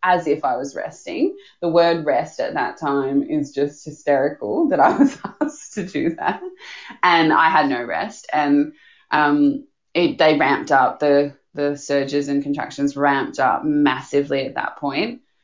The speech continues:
Um, and then I was on the toilet, which was the worst part of my labor.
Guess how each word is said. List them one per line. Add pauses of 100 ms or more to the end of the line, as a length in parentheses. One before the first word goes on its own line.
(160)
Um,
and
then
I
was
on
the
toilet, (500)
which
was
the
worst
part
of
my
labor.